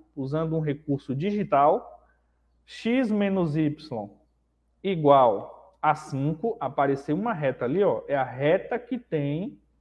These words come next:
né, as infinitas soluções para aquela equação. E a outra, x menos y igual a zero. Apareceu outra reta, tá? Vamos só mudar de cor aqui pra gente enxergar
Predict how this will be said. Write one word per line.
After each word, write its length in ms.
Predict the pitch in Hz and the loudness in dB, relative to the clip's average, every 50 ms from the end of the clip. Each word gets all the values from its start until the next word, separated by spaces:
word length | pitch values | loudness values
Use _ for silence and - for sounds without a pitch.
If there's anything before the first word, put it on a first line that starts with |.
| _ _ _ | _ _ _
né, 400 | 127 135 147 165 202 240 - - - - _ _ _ | -6 -2 0 0 0 -2 -4 -14 -20 -20 _ _ _
as 220 | - 135 131 131 | -4 -4 -2 -2
infinitas 580 | 165 180 175 - 170 165 185 226 254 247 285 285 | -4 -6 -4 -4 -6 -2 -2 -2 -2 -2 -4 -2
soluções 560 | - 233 233 233 233 233 - 180 185 190 190 | 0 0 0 0 0 -2 -4 -4 -4 -6 -6
para 220 | - - 196 190 190 | -4 -2 0 0 0
aquela 320 | 196 - - 170 175 185 | -2 0 0 0 2 0
equação. 500 | 190 - 240 226 - - 135 101 92 - _ _ _ _ _ _ _ _ _ _ _ _ _ _ _ _ _ _ _ _ _ _ _ _ | 0 0 -2 -4 -4 -4 -10 -12 -12 -12 _ _ _ _ _ _ _ _ _ _ _ _ _ _ _ _ _ _ _ _ _ _ _ _
E 80 | - 220 | 8 12
a 140 | 247 226 | 12 12
outra, 460 | 196 185 185 190 202 202 - 277 269 277 | 12 12 12 12 10 8 2 0 0 -2
x 280 | - - 220 220 202 214 | -2 -6 -4 -4 -2 -2
menos 360 | 208 208 202 208 196 175 156 | -4 -2 -2 -2 -2 -2 -2
y 320 | 165 175 170 - - 190 | -4 -4 -6 -8 -8 -6
igual 200 | 190 175 185 196 | 0 2 2 2
a 40 | 208 | 4
zero. 280 | 170 143 120 110 107 110 | 2 2 0 2 2 0
Apareceu 560 | 113 - 151 147 151 147 151 - 160 170 160 | 0 2 2 2 2 0 -2 -4 -4 -2 0
outra 440 | 139 139 151 170 175 - - 220 196 | 2 2 2 0 -2 -4 -6 -6 -4
reta, 400 | 147 131 110 104 - - 113 120 | -4 -6 -6 -6 -8 -12 -18 -2
tá? 380 | _ 160 185 240 294 - - - - _ _ _ _ _ _ _ _ _ _ _ _ _ _ _ | _ 2 2 2 2 -4 -14 -18 -20 _ _ _ _ _ _ _ _ _ _ _ _ _ _ _
Vamos 320 | 135 156 175 185 190 175 | 0 0 2 2 -2 -2
só 240 | - - 220 226 262 | 0 2 2 2 4
mudar 380 | 269 262 254 180 160 165 165 170 | 2 2 0 4 4 4 4 4
de 160 | 160 165 180 | 2 -2 -6
cor 280 | - - 151 151 147 139 | -4 0 2 4 4 2
aqui 380 | 143 147 - 220 233 254 214 | 0 -4 -6 -6 -4 -4 -4
pra 240 | 143 - - 151 156 | -6 -6 -6 -6 -6
gente 640 | 156 160 170 185 185 - - 208 208 202 208 - _ _ _ _ _ _ _ _ _ _ _ | -4 -4 -6 -8 -8 -8 -8 -10 -10 -10 -12 -20 _ _ _ _ _ _ _ _ _ _ _
enxergar 960 | 180 190 - - 214 190 185 170 151 156 160 175 185 180 - - - - | -8 -8 -6 -2 -2 0 0 4 4 6 6 6 6 4 0 -6 -14 -18